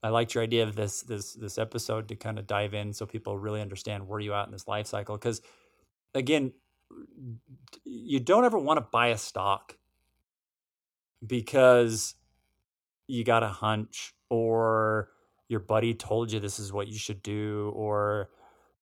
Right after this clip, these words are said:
again, uh, like it or love it. I don't know. I kinda have issues with, like, the A M Cs, the meme stocks, those kinds of things. Like, y-, y-, but mostly 'cause, you know, the way we trade for clients, we're not really speculative, right?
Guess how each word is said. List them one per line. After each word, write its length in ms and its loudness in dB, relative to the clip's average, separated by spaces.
again, 540 -8
uh, 240 -16
like 300 2
it 60 -2
or 80 -2
love 260 0
it. 240 -2
I 240 -4
don't 120 -6
know. 120 -6
I 140 -6
kinda 200 -6
have 120 -8
issues 280 -8
with, 140 -8
like, 160 -4
the 80 -6
A 100 -2
M 100 -6
Cs, 440 -8
the 100 -8
meme 240 -6
stocks, 460 -2
those 200 -6
kinds 180 -8
of 60 -14
things. 200 -12
Like, 260 -10
y-, 80 -16
y-, 100 -20
but 220 -2
mostly 280 6
'cause, 240 -8
you 80 -12
know, 140 -10
the 100 -10
way 120 -4
we 80 -8
trade 280 -8
for 300 -8
clients, 440 -6
we're 80 -10
not 140 -8
really 160 -12
speculative, 580 -6
right? 240 -6